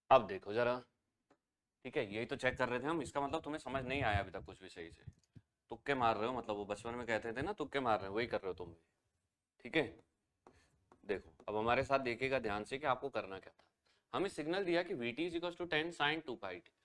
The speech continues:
ठीक है। तो वैसे तो हमें देख के ही पता है कि साइन सिग्नल है, साइनसॉइडल सिग्नल है, हमें बनाने की जरूरत भी नहीं होनी चाहिए थी, लेकिन हमारा साइनसॉइडल सिग्नल है तो कैसा होता है, ऑड होता है, हमें पता है ये ऑड सिग्नल होता है, ठीक है। फिर भी देखो,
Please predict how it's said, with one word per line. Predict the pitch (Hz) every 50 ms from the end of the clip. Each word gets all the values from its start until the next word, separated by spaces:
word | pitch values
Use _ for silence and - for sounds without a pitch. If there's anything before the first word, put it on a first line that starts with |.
| _ - - _ _ _ -
ठीक | 139
है। | 160
तो | 160 160
वैसे | 160 165 165 202 -
तो | 226
हमें | 214 220 226
देख | 180 160 156 156 -
के | 196
ही | 208 208
पता | - 220 - 185 185
है | 175 170 185
कि | 180 202
साइन | 196 - - 120 131 151 175 -
सिग्नल | - 170 156 175 180 170 170
है, | 180
साइनसॉइडल | - - 139 135 143 151 147 151 147 151 175
सिग्नल | 170 - 143 147 160 160
है, | 160
हमें | 151 165 160
बनाने | 135 123 120 123 135 151
की | 156 165
जरूरत | 139 131 135 147
भी | 147 160
नहीं | 156 151 156
होनी | 147 135 117 120
चाहिए | 117 - 113 101
थी, | 98 - 131 - _ _ _ _ - _ _ -
लेकिन | 156 165 175
हमारा | 175 175 180 196 220
साइनसॉइडल | - - 139 139 147 160 160 - 175 180 208 214
सिग्नल | - 208 165 170 185 180
है | 165 175
तो | 185 202 175
कैसा | - 147 135 - 170
होता | 175 170 165 180
है, | 185 190 -
ऑड | - - 135 139 143 123 101
होता | 98 - 92
है, | 92
हमें | 92 110 139 135
पता | 143 127 - 117
है | 95 - _ _ _ _ _ _ _ _ _ _ -
ये | 147 170
ऑड | 160 156 160 185 185
सिग्नल | - 165 147 143 139 127
होता | 113 101 - - 95 90
है, | - - _ _ _ _ _ _ _ -
ठीक | 160 160
है। | 175 170 170 170 - - - - - - _ _ _ _ - - - _ _ _ _ - - - - _ _ -
फिर | - 202 196 156
भी | 131 113 104 - - _ _ - -
देखो, | 131 123 -